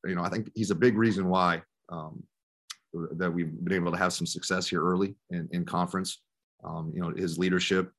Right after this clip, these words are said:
you know, with the ball in his hands as our point guard and, and what he's done defensively, uh, in his decision-making. And so, um, it's, it's, it's very important, you know, for, for our program to have,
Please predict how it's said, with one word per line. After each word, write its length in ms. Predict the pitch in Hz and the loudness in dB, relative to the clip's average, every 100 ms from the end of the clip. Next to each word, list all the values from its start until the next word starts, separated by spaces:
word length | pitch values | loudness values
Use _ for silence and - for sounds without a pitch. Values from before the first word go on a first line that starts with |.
| _ | _
you 100 | - | -6
know, 80 | 82 | -4
with 140 | 82 82 | -4 -4
the 80 | |
ball 180 | 80 85 | -2 0
in 60 | 85 | 0
his 120 | 87 | 0
hands 240 | 90 90 | 0 0
as 120 | 82 82 | -2 -4
our 80 | |
point 260 | 82 85 85 | -4 -4 -2
guard 320 | 87 87 85 _ 85 | 2 0 0 _ -8
and, 200 | 82 - | -8 -6
and 240 | 82 82 | -4 -2
what 100 | 87 | 0
he's 100 | 90 | 0
done 200 | 85 90 | 2 0
defensively, 580 | 85 - 92 - 98 98 98 _ _ _ - | -2 -2 -4 -2 -2 -2 -4 _ _ _ -8
uh, 240 | 82 80 87 | -4 -2 -2
in 80 | |
his 120 | 85 82 | -2 -2
decision-making. 680 | 82 95 95 82 80 - _ - | -2 -2 -2 -4 -6 -12 _ -12
And 100 | 82 | -6
so, 360 | - 85 78 _ _ _ _ - | -2 0 -2 _ _ _ _ -8
um, 280 | 80 78 78 | -6 -6 -6
it's, 240 | 90 - | -6 -4
it's, 360 | 104 104 - - | -2 -2 -4 -6
it's 120 | 107 95 | -4 6
very 200 | 139 120 | 8 6
important, 400 | 92 95 85 - _ | 4 2 2 -6 _
you 80 | 95 | -4
know, 100 | 82 | -4
for, 280 | - 85 82 - | 0 -2 -2 -4
for 160 | 82 | 0
our 80 | 82 | 0
program 480 | 80 85 80 78 80 | 2 0 0 -2 -4
to 100 | 78 | -2
have, 300 | 85 85 | 0 0